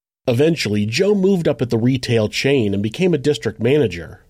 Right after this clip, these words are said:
This meant that Joy could quit her job and stay at home. Neither Joe or Joy were born into the Jehovah's Witness religion. Chris would explain during his trial that his family was Roman Catholic, though they weren't practicing.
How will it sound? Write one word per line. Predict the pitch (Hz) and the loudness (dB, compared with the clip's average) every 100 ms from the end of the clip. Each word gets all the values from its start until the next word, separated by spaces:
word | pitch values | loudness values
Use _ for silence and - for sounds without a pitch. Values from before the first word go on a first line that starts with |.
| - | -6
This | 233 226 | -4 -2
meant | 202 | -2
that | 160 120 | -2 -2
Joy | 120 156 127 107 | 0 2 2 2
could | 107 - | -4 -4
quit | 135 113 | -2 0
her | 104 | 0
job | 95 123 101 101 | 0 0 0 0
and | 120 | -2
stay | - 202 127 | 0 0 0
at | |
home. | 101 113 87 - - _ _ _ _ - | 0 -2 -2 -10 -18 _ _ _ _ -2
Neither | 143 208 226 220 | 2 4 4 2
Joe | 160 165 160 | 2 2 2
or | - 143 151 | 2 4 2
Joy | 123 139 135 113 | 2 2 2 2
were | 113 120 | 2 0
born | 165 190 202 | 2 4 4
into | 196 190 185 | 2 0 2
the | 147 | -2
Jehovah's | 117 110 110 104 101 | -2 0 0 0 -2
Witness | 104 104 90 - | -2 -2 -2 -6
religion. | 95 107 131 98 82 - _ _ _ | -2 0 0 -2 -10 -16 _ _ _
Chris | - 147 147 - | -4 0 0 0
would | 120 | -2
explain | 113 - 113 113 113 | -2 -2 0 2 2
during | 113 110 101 | 2 2 0
his | 101 | -4
trial | - - 127 123 104 | -6 -2 0 2 0
that | 107 | 0
his | 127 - | -2 -2
family | 190 202 220 | 0 0 2
was | 220 180 | 0 0
Roman | 147 147 147 120 | 0 2 4 2
Catholic, | - 143 160 - 95 90 | -2 -2 -2 -2 -6 -4
though | 113 | -2
they | 113 123 | 0 0
weren't | 147 170 131 | 2 2 0
practicing. | - 131 135 - - 82 - | -2 -2 -2 -6 -8 -8 -10